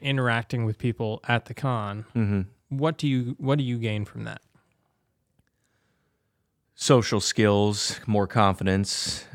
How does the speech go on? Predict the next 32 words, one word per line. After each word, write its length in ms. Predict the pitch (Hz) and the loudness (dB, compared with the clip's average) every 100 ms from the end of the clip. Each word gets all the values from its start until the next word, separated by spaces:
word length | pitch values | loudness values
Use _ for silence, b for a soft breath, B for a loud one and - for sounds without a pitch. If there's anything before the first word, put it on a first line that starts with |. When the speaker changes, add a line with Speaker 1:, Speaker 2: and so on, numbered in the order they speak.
| - | -4
Speaker 2:
Um, 500 | 101 95 92 90 90 87 b b b b b | 0 2 2 2 -2 -6 b b b b b
it, 160 | - - | -8 -2
and 140 | 113 104 | 2 2
that's 180 | 101 | 2
what 80 | 107 | 2
I 40 | 98 | 2
love 200 | 98 90 | 2 0
about 220 | 82 - | -2 -2
cosplay. 880 | 110 107 110 - 95 90 90 87 - | 4 4 2 -4 0 0 0 -2 -6
It's, 180 | 101 - - - | -10 -10 -16 -10
it's 160 | - | -4
an 100 | 95 - | -2 2
icebreaker. 920 | 98 110 - - 90 80 - 82 110 _ _ _ - | 2 2 0 -2 -4 -4 -8 -8 -10 _ _ _ -14
The 60 | |
first 340 | - 120 113 - | 2 4 4 4
day 140 | 107 | 4
I 120 | 98 | 6
was 180 | 92 87 | 4 2
there, 600 | 104 113 107 95 92 98 - | 4 6 6 6 2 -2 -4
I, 200 | 92 95 | -2 0
I 120 | 98 | 0
was 140 | 95 | 0
in 80 | 98 | 0
my 120 | 92 | 0
street 320 | 90 - 123 - | -2 -2 -2 -2
clothes 360 | 92 87 87 | -6 -4 -2
and 100 | 90 | 0
nobody 280 | 98 95 95 | 0 0 -2
would 160 | 87 - | -4 0
talk 300 | 110 92 - | 0 0 -4
to 80 | |
me. 260 | 73 58 104 | -8 -6 -10